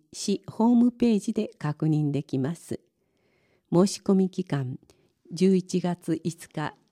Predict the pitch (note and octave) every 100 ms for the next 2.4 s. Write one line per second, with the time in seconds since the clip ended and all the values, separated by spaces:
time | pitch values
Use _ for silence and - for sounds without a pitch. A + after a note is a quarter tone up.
0 | - E3+ F#3+ - A#3+ B3 F3+ D#3 - D3
1 | C#3+ - - - - D#3+ F3+ F#3 F#3 F3
2 | E3+ F3+ - E3